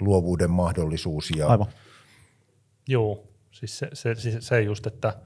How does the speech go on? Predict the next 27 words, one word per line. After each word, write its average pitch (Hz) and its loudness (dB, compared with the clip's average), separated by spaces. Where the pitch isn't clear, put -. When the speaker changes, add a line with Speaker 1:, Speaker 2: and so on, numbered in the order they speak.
Speaker 3:
pystyisi, 110 -4
niinku, 107 -2
just 127 -4
ehkä 127 4
semmoinen 135 2
luova 127 10
puoli 107 6
välttämättä 92 2
Speaker 2:
Mm. - -20
Speaker 3:
koulussa, 110 -4
en 110 -4
tiedä. 110 -4
Ehkä 123 -4
jo, 123 4
jollain 123 6
tietty 117 -2
on 117 4
ni-, 107 -4
niitä 113 -2
kursseja, 120 -6
missä 113 -12
se 117 -6
onnistuu, - -10
mutta - -14
ehkä, 117 -6
niinku, 113 -2
äidinkielessäkin 117 4